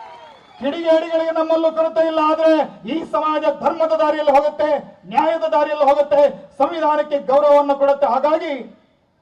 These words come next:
ಪೊಲೀಸ್ ಇಲಾಖೆ ಇರ್ಬೋದು, ಕಮಿಷನರ್ ಅವ್ರು ಇರ್ಬೋದು, ಮಾತನಾಡುವಾಗ ಯೋಚನೆ ಮಾಡ್ಕೊಂಡು ಮಾತಾಡ್ಬೇಕು. ಮೊನ್ನೆ ಹೇಳಿದ್ರು ಪ್ರಚೋದನಕಾರಿ ಘೋಷಣೆಯನ್ನ ಕೂಗಿದ್ದಾರೆ ಅಂತ ಹೇಳಿದ್ರು.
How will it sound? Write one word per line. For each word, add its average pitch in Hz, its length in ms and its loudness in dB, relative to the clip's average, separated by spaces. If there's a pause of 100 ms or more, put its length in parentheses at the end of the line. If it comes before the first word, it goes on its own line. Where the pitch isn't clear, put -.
(280)
ಪೊಲೀಸ್ 269 400 -2
ಇಲಾಖೆ 277 300 4
ಇರ್ಬೋದು, 277 300 2 (140)
ಕಮಿಷನರ್ 285 480 0
ಅವ್ರು 285 140 4
ಇರ್ಬೋದು, 277 280 4 (140)
ಮಾತನಾಡುವಾಗ 277 520 4 (420)
ಯೋಚನೆ 285 340 2
ಮಾಡ್ಕೊಂಡು 277 380 2
ಮಾತಾಡ್ಬೇಕು. 269 500 2 (320)
ಮೊನ್ನೆ 262 200 -2
ಹೇಳಿದ್ರು 285 260 2 (300)
ಪ್ರಚೋದನಕಾರಿ 330 760 -2 (120)
ಘೋಷಣೆಯನ್ನ 277 500 -2
ಕೂಗಿದ್ದಾರೆ 254 420 -6
ಅಂತ 190 160 -14
ಹೇಳಿದ್ರು. 170 280 -14